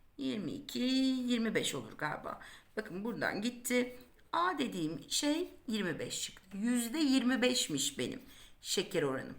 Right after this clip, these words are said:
Sakın yirmi beşi işaretleme. Su oranını soruyor.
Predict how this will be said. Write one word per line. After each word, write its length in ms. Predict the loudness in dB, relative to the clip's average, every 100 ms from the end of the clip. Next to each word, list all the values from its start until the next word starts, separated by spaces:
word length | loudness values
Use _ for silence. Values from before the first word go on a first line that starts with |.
| -10
Sakın 300 | -6 -2 2
yirmi 180 | 2 2
beşi 200 | 0 -2
işaretleme. 800 | 4 6 6 0 0 2 0 -4 -14 -10
Su 300 | -2 2 4
oranını 460 | 6 6 6 4 2
soruyor. 680 | 0 -2 -2 2 2 2